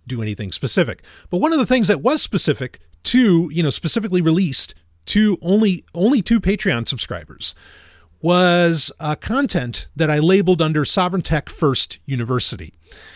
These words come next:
Now, if you didn't pick up on it, that,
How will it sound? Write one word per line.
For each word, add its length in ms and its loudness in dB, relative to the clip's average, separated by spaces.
Now, 400 2
if 160 -6
you 60 -4
didn't 300 -4
pick 220 2
up 200 0
on 200 -4
it, 160 -8
that, 340 -4